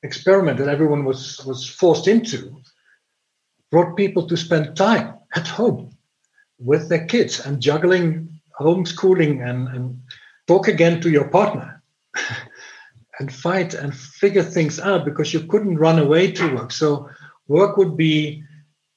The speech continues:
and we've, we've heard that in many times, that work would be like, um, um, a safe haven or somewhere to flee to if things are not <laughs> going well at home. Well, you can't do that anymore. So you need to look at the things that are close,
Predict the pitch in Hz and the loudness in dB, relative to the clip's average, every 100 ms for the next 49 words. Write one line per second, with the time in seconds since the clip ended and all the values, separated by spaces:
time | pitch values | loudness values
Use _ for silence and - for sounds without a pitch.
0 | _ - 147 156 - 151 147 156 180 170 | _ -8 -2 -2 -4 -8 -4 0 2 2
1 | - 143 147 156 175 165 151 147 143 139 | 0 -4 0 0 0 0 -2 -4 -2 0
2 | 170 170 185 160 156 147 139 - 135 131 | 0 2 0 4 4 4 0 -4 -4 -4
3 | 135 - _ 131 127 127 131 - 180 196 | -8 -16 _ -6 -6 -6 -10 -2 2 2
4 | - 135 180 143 127 135 143 - 139 139 | 0 0 2 2 -2 -4 -8 -6 -2 -2
5 | 135 127 _ _ _ _ _ - - 160 | -2 -10 _ _ _ _ _ -16 -2 4
6 | 170 165 170 - 220 247 - 160 143 151 | 4 4 -4 0 0 0 0 0 0 -2
7 | 147 - 196 190 165 151 151 160 143 - | -6 -2 0 2 2 2 0 0 0 -2
8 | - 180 160 123 - _ _ _ 151 156 | -4 -2 -2 -2 -10 _ _ _ -4 -4
9 | 160 170 170 175 135 117 104 - - 160 | 0 2 4 4 2 -4 -12 -14 -2 0
10 | 156 165 165 202 208 - 170 160 202 - | 4 4 4 2 0 0 2 4 2 0
11 | 156 - 156 - 160 160 160 147 - 151 | -4 -4 -2 0 0 -2 -4 -6 -6 -2
12 | 165 156 147 - _ _ _ 156 156 254 | 0 0 -4 -12 _ _ _ 2 2 2
13 | - - | -2 -10